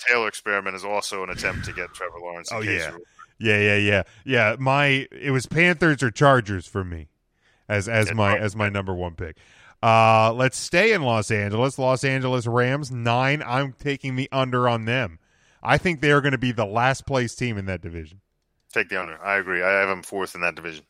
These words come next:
Speaker 2: So actually, I'm gonna, I'm gonna revert back. I'm gonna change my seven and a half Cardinals over to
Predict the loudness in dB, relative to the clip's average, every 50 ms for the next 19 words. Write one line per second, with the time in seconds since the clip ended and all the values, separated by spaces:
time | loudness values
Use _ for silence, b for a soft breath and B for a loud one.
0 | _ _ _ _ _ _ 0 2 2 2 2 2 2 2 2 2 0 0 0 2
1 | 2 4 4 2 2 2 2 2 2 2 2 2 4 2 0 -2 -4 -4 -2 0
2 | 0 -2 -2 -4 -2 -2 -2 -2 -2 -2 -4 -4 -2 0 0 0 0 0 -2 -2
3 | -2 -2 -2 -2 -4 -4 -4 -2 0 0 2 2 0 -2 -2 -2 -2 -2 -2 -4
4 | -6 -8 -10 _ -20 _ -10 -10